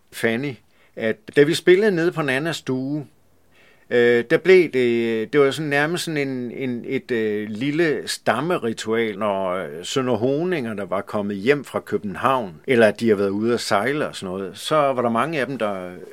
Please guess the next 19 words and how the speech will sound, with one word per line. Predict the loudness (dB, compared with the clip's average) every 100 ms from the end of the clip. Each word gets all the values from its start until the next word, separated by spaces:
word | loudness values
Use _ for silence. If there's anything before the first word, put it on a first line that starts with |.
| -6
yndede | -2 0 0 0 0
at | -2
komme | -2 -2
ned | -2 -2 -4
og | -6 0
høre | 4 6
os | 4 0
spille | -6 -4 -2 -2
dernede | -4 -4 -4 -2 -2
og | -4
få | -4
nogle | -6 -6
kaffepunds | -4 -6 -6 -18 -18 -18
og | -20
sådan | -20 -18
noget. | -18 -18
Så | -2 0
skulle | 2 2 4
vi, | 2 -2 -4